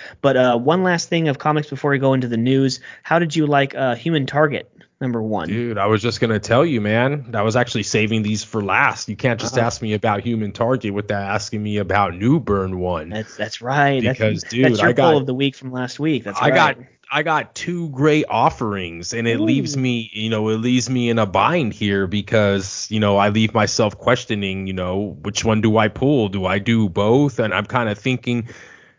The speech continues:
Speaker 2: and I pose to you this question, how many Tom King stories do you think have we been reading in the last year or two?
Speaker 1: Like five? And then
Speaker 2: So
Speaker 1: I,
Speaker 2: we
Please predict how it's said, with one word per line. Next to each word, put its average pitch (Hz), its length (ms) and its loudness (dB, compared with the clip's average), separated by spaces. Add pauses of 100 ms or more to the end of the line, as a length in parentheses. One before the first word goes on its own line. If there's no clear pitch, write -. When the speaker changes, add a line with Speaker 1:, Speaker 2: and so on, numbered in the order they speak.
(140)
Speaker 2:
and 117 280 2
I 117 100 4
pose 127 340 2
to 131 80 -4
you 139 180 0
this 135 220 -2
question, 123 400 0
how 202 160 0
many 226 320 -2
Tom 156 420 -2
King 139 400 -4
stories 117 600 -2
do 117 100 -4
you 113 180 0
think 117 340 -4 (260)
have 113 220 -2
we 113 140 0
been 104 240 -4
reading 110 380 0
in 104 80 -2
the 98 80 -2
last 101 400 -2
year 110 260 -2
or 92 60 -6
two? 85 400 -8 (1300)
Speaker 1:
Like 117 200 -10
five? 127 640 -6 (920)
And 131 100 2
then 135 100 6
Speaker 2:
So 131 80 6
Speaker 1:
I, 135 60 6
Speaker 2:
we 135 120 4